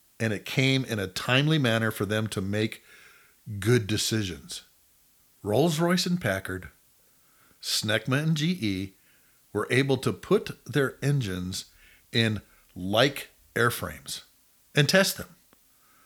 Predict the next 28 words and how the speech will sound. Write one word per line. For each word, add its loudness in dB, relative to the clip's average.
They 6
had 0
good 2
quality 0
information. -2
Now, 4
getting 2
people 4
to 2
accept 2
it 2
is 0
a -2
<laughs> -
completely -2
different -4
thing. -4
And 2
they 6
had 4
a -2
big 4
hill 2
to -2
climb 0
in -2
both -2
cases. -4